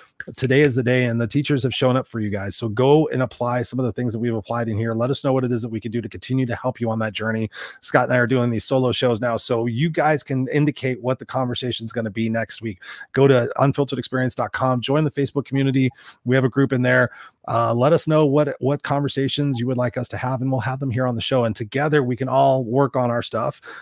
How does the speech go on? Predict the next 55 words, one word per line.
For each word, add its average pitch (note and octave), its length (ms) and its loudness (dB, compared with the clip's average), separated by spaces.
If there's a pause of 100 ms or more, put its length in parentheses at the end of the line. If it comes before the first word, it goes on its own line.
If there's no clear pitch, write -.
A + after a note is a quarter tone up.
We C3 80 -2
can C3+ 120 2
all B2+ 120 2
continue C3+ 340 -4
to B2+ 80 -4
expand B2 420 -4
and A2+ 120 -2
grow B2 240 2
and A2+ 80 -2
change C#3 340 -2
and A#2+ 140 -4
level A#2 260 0
up. A#2 140 0
Because A#2 320 -2
I B2 140 -4
know C#3+ 140 2
for - 140 -8
me, B2 160 -4
Scott, A2 340 -6 (400)
when A2+ 200 -2
I C3 80 2
s-, - 260 -2
when C3 140 0
I've C#3 180 2
continued D#3 400 0
to C#3+ 80 0
surround C3 300 -2
myself, A#2 440 -2
myself A2+ 300 -4
with A2+ 80 -8
people A#2 240 -8
like A2+ 180 -4
yourself A#2 460 -2
and A2 160 -4
Jock A2+ 400 0
and G2+ 160 -8
Walt A#2 400 2 (300)
and A2 80 -2
all C#3+ 100 4
these D3+ 140 2
amazing, C3+ 400 2
continu-, C3+ 260 -4
you C3 80 -4
know, A2 140 -2
Sally B2+ 640 2
and G2+ 180 -2
Patricia C3+ 420 -2
and A2 100 -4
all C3+ 140 -2
these F3+ 140 4
beautiful D#3+ 280 0
people C#3 220 -2
in B2 60 0
my B2+ 80 0
life, B2+ 240 0